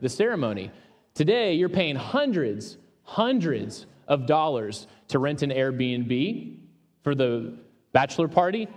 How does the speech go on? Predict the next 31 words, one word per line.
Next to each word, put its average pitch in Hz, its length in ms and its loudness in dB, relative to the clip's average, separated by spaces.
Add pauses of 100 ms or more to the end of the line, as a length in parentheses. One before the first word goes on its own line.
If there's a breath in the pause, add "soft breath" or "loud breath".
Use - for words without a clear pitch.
You're 139 120 2
paying 147 300 -2
for 139 120 -4
the 135 120 0
groom's 127 420 -4
food. 180 340 0
You're 147 120 -2
paying 135 340 -2
for 123 400 2
a 127 80 2
suit, 190 560 -2
for 127 240 0
a 113 60 0
tie, 165 420 0
for 143 180 -2
shoes. 202 600 0 (320 loud breath)
You're 151 120 2
driving 156 600 0
to 226 240 0
the 214 100 2
wedding 185 340 2
venue 170 300 0
from 185 240 0
the 151 80 2
hotel 185 540 0
that 160 100 0
you 135 160 0
rented 139 220 -2
the 135 80 0
night 127 240 -2
before 175 560 0